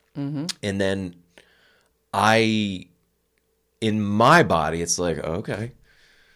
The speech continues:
Speaker 2: A, you didn't, I don't, you know what it was? Did, did you invite me?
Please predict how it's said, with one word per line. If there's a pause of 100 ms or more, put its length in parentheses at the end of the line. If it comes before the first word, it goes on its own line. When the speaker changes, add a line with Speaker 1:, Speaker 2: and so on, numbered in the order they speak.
(340)
Speaker 2:
A,
you
didn't,
I
don't, (300)
you
know
what
it
was?
Did,
did
you
invite
me?